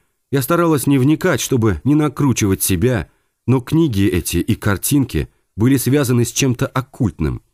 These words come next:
Там были разные символы, знаки, и Глеб всё это на полном серьёзе изучал, при этом злясь на меня, когда я пыталась насмешничать над этим. Куда девался славный, добродушный парень,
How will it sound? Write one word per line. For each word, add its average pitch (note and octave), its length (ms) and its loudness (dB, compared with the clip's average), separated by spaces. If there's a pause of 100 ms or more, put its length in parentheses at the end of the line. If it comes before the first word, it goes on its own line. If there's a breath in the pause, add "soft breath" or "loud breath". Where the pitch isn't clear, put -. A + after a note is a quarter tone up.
(340)
Там C3 140 0
были D#3 180 2
разные C3+ 420 2
символы, F#2 640 0 (180)
знаки, G#2+ 600 -2 (360)
и A#2 100 2
Глеб D3+ 400 0 (140)
всё D3 200 0
это C#3+ 200 2
на C#3 180 2
полном B2+ 400 2
серьёзе F#2+ 580 2
изучал, G2 640 -2 (400)
при B2+ 80 4
этом C3 260 0
злясь A2 420 0
на F#2 60 0
меня, G#2 360 2
когда G2 280 -2
я F#2+ 120 0
пыталась G#2 500 -2 (220)
насмешничать C3 840 0
над F#2+ 220 0
этим. - 360 -6 (1000)
Куда C#3 400 0
девался A2+ 540 0
славный, G2 580 0
добродушный B2+ 680 0
парень, A#2+ 480 -2